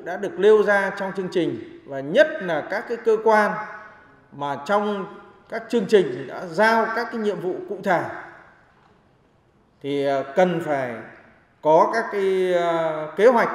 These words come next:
để tổ chức triển khai các cái nhiệm vụ này. Đây cũng là một trong những căn cứ để tới đây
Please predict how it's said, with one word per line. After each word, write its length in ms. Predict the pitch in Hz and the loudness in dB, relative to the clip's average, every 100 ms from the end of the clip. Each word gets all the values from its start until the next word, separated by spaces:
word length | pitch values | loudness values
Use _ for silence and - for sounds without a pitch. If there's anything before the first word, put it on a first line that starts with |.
| - - - - - | -6 -12 -16 -20 -10
để 140 | 143 | -8
tổ 240 | 127 165 156 156 | -2 0 0 -2
chức 140 | 285 - | -6 -6
triển 260 | - 185 170 | -2 0 0
khai 260 | 180 180 175 180 | -2 -2 -2 -4
các 120 | 196 | -6
cái 100 | 196 | -6
nhiệm 140 | 180 | -8
vụ 140 | 151 156 | -6 -4
này. 140 | 143 127 - - - _ _ | -4 -6 -12 -20 -20 _ _
Đây 260 | 190 202 202 | 4 6 6
cũng 160 | 214 220 | 0 -2
là 120 | 170 | -2
một 200 | 151 147 - | -2 -6 -4
trong 240 | 175 170 | -6 -6
những 240 | 170 - - | -8 -12 -2
căn 200 | 220 214 | 0 2
cứ 340 | 226 226 277 381 - - - - | 2 2 0 -8 -12 -20 -20 -10
để 160 | 135 | -8
tới 240 | - 185 269 | 2 4 6
đây 240 | 240 208 | 6 6